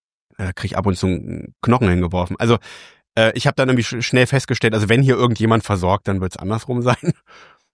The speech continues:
Und das war auch schwierig vor anderen Männern, das Thema.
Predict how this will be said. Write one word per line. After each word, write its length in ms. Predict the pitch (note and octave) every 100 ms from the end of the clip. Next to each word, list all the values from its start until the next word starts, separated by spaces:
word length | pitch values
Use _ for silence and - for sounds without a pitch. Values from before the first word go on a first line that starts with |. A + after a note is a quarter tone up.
| _ _ _
Und 340 | A2+ A2 G2+ -
das 300 | A2 G#2+ -
war 160 | G2+
auch 240 | - B2+ -
schwierig 640 | - - D3+ E3+ F3+ -
vor 240 | - D3+
anderen 240 | D3 D3+ C#3+
Männern, 280 | D3+ F#3+ - - - _ _ _ _ _ _ _ _ -
das 160 | B2
Thema. 360 | - D3 D#3 F3+